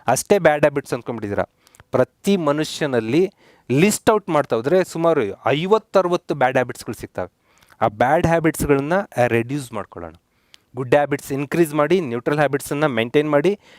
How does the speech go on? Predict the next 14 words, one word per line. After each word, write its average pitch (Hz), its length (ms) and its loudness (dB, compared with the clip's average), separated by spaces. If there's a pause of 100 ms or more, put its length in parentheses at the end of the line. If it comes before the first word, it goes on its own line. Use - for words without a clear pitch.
(140)
ಬ್ಯಾಡ್ 147 280 2
ಹ್ಯಾಬಿಟ್ಸನ್ನು 156 460 -2
ರೆಡ್ಯೂಸ್ 123 420 -2
ಮಾಡ್ಕೊಂಡ್ವಿ 117 500 -4
ಅಂದ್ರೆ, 110 340 -2 (440)
ಆ, 120 140 4
ಮಿಸ್ಟರ್ 139 480 -4
ಪರ್ಫೆಕ್ಟ್ 151 400 -4
ಹೊರಗೆ 104 220 -4
ಬರ್ತೀರಾ, 98 360 -6 (400)
ಮೇಡಮ್ 156 320 0
ಪರ್ಫೆಕ್ಟ್ 147 400 -4
ಹೊರಗೆ 110 220 0
ಬರ್ತೀರಾ. 101 320 -4